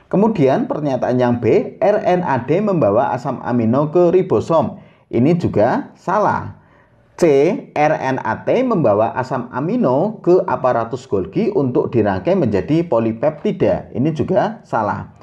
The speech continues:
Kemudian R N A D membawa informasi genetika dari D N A di dalam nukle-, nukleus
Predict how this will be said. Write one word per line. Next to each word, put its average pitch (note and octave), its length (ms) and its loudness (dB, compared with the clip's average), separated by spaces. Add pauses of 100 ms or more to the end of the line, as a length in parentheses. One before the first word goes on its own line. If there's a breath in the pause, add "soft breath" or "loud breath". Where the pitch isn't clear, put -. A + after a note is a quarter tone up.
(400 loud breath)
Kemudian G#3 800 0
R - 260 0
N G3+ 240 0
A - 300 -4
D F#2+ 340 2
membawa G#2+ 460 2
informasi G#2+ 560 -2
genetika A2+ 560 0
dari A2+ 320 0
D A2+ 100 -6
N A2+ 140 0 (400)
A A3 400 0
di - 80 -2
dalam G#2+ 320 2
nukle-, A2+ 640 -2
nukleus C3+ 720 2